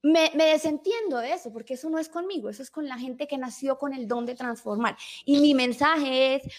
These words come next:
tú, ser humano que sientes y que percibes cosas en tu diario vivir, eres un ser creador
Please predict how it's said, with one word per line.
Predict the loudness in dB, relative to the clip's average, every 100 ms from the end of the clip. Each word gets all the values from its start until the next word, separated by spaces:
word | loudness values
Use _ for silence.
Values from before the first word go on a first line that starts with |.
| -20 _ _
tú, | 6 8 6
ser | 4 2 4
humano | 2 2 2 0 -6 -12 _
que | -6 -4
sientes | -4 -2 -2 -2 -4 -6 -6 -12
y | -12 -6
que | -6
percibes | -8 -12 -8 -6 -4 -6
cosas | 0 0 0 -4
en | -6 -4
tu | -2
diario | 0 0 0
vivir, | -2 -2 -4 -6 _ _ _ _
eres | 2 4 4 2 -6
un | -6 -6
ser | -2 -2 -4
creador | -8 -8 -8 -10 -12